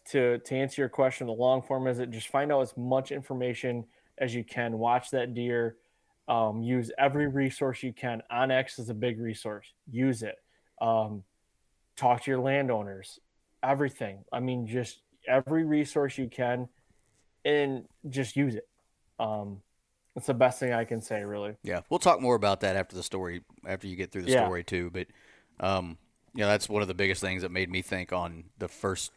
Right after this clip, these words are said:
Speaker 2: few times I heard it last year on both those shows was, you know, just kinda thinking about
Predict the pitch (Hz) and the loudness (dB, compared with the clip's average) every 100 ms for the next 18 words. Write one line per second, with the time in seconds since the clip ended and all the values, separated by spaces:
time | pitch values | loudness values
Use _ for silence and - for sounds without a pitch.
0 | _ - 95 98 92 87 87 92 90 85 | _ -6 -4 -2 -2 -2 -2 -2 -4 -2
1 | 90 92 - 87 85 - _ - 87 85 | 0 0 -2 -8 -8 -12 _ -10 -6 -6
2 | 85 85 90 90 87 - 98 92 87 82 | -6 -6 -4 -4 -4 -2 0 0 -2 -8
3 | - _ _ _ _ - 87 90 85 82 | -12 _ _ _ _ -14 -2 0 0 -2
4 | 80 - - _ _ _ _ _ _ _ | -6 -6 -8 _ _ _ _ _ _ _
5 | _ _ _ _ _ _ _ _ _ _ | _ _ _ _ _ _ _ _ _ _
6 | _ _ _ 107 101 90 85 107 92 - | _ _ _ -2 0 -2 -2 -2 -2 -2
7 | 95 95 90 82 90 85 85 82 | -2 -2 -4 -2 0 2 0 -4